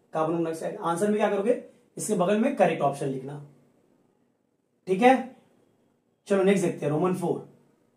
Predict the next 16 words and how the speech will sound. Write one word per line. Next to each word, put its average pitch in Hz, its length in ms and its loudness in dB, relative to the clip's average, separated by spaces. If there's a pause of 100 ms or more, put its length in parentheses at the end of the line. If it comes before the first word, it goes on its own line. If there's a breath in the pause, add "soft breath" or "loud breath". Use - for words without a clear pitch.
(340)
चलिए, 180 380 -2 (140)
टू 254 160 2
का 262 140 6
रोमन 233 280 6
फ़ोर 214 280 0
देखते 165 360 2
हैं, 143 160 -4 (340)
क्या 185 120 4
बोल 196 160 2
रहा 240 100 0
है? 240 100 -6
"Choose 254 280 0
the 233 140 4 (140)
odd 175 220 6
one 226 180 6
out 143 220 2